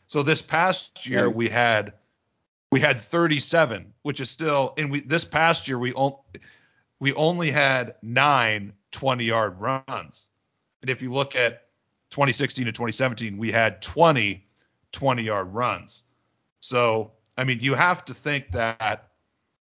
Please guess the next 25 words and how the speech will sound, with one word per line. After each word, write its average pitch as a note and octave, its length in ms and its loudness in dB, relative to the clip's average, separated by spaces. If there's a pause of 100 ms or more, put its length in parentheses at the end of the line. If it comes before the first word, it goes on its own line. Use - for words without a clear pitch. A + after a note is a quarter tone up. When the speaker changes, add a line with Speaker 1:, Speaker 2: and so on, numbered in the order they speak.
(180)
Speaker 1:
you B2 100 -4
know, A2+ 160 -6
calling C3 300 4
these A#2+ 180 -2
explosive A2+ 580 -6
rushes, G#2+ 580 -6 (1600)
only, C3+ 280 2 (120)
you C#3 80 0
know, A2+ 120 2
only C3 220 4
thirty-seven B2 680 -2
la-, A2+ 160 -2
ten-yard A2+ 500 -4
rushes. A2 540 -4 (560)
I B2+ 60 0
mean, C3+ 340 -2
b-, A#2+ 80 -12
basically, C3+ 680 0
it's C3+ 240 -2
not D3 260 4
unreasonable B2 760 -2
to A2 140 -12
think A#2 320 -8
that A2 380 -2 (840)
every, A#2 680 -2